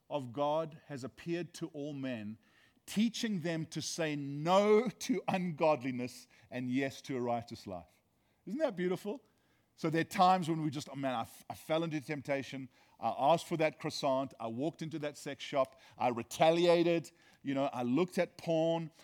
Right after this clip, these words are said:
I cheated on my tax. Lord, I, I, my bad. Please forgive me." That's mercy.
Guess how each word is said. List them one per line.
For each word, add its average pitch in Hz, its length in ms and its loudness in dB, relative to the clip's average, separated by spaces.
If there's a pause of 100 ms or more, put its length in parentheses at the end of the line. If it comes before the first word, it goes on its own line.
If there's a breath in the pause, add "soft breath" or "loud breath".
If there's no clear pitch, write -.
(100)
I 107 80 -4
cheated 190 400 -2
on 185 60 0
my 170 100 4
tax. 160 340 -4 (200 soft breath)
Lord, 160 340 2
I, 147 240 2
I, 139 140 0 (180)
my 151 400 2
bad. 135 520 4 (1700)
Please 165 260 -6
forgive 131 460 -8
me." 87 180 -16 (960)
That's 139 220 -8
mercy. 127 440 -8